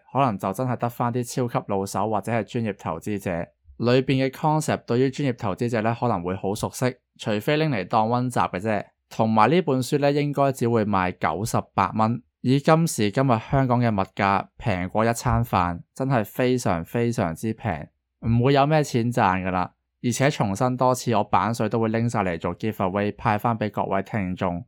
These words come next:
一毫子收益呢，我都唔會有㗎喇。另外，我諗大家都好奇書局上架嘅問題，無論係出版社資助定係自資出書，係咪我出咗本書就一定會喺書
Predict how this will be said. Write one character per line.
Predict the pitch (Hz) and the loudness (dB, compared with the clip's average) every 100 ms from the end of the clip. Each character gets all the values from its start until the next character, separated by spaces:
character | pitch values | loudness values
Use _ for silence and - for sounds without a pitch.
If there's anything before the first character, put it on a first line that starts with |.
| _ | _
一 | 170 | 2
毫 | 165 - 110 98 | 2 2 2 2
子 | 95 117 | 2 -2
收 | 117 139 135 | 2 2 2
益 | 127 | 0
呢， | 127 | 0
我 | 110 | 2
都 | 123 | 2
唔 | 110 82 | 0 -2
會 | 82 92 | -2 0
有 | 87 | 0
㗎 | 87 | 0
喇。 | 87 85 - _ - | -2 -4 -6 _ -2
另 | 135 143 | 2 6
外， | 139 | 6
我 | 139 | 8
諗 | 151 175 | 8 8
大 | 135 | 6
家 | 123 | 4
都 | 143 151 | 4 4
好 | - 123 110 | 6 4 4
奇 | 113 87 | 2 0
書 | - 143 147 | -2 0 2
局 | 127 - | 2 0
上 | - 101 104 | 2 2 4
架 | 101 | 2
嘅 | 110 | 4
問 | 101 92 87 | 4 2 0
題， | 92 92 - - _ _ | 0 0 -2 -10 _ _
無 | - 120 | 2 6
論 | 131 139 | 6 6
係 | 135 | 4
出 | 127 190 | 4 2
版 | - 117 135 | 2 2 2
社 | - 123 | 4 2
資 | 120 - 143 131 | 2 2 2 6
助 | 117 | 4
定 | 101 101 | 4 2
係 | 104 | 2
自 | 95 113 98 | 0 -2 -2
資 | 123 | 0
出 | 117 120 | 0 -2
書， | 110 - 113 113 - _ _ | -2 0 2 2 -4 _ _
係 | - 143 | 2 4
咪 | 135 | 6
我 | 139 | 4
出 | 143 190 | 4 0
咗 | - 139 | 2 2
本 | 123 123 | 4 2
書 | 120 143 143 | 4 4 4
就 | - 123 | 4 2
一 | |
定 | 143 120 | 4 2
會 | 107 | 2
喺 | 110 | 2
書 | 107 | 0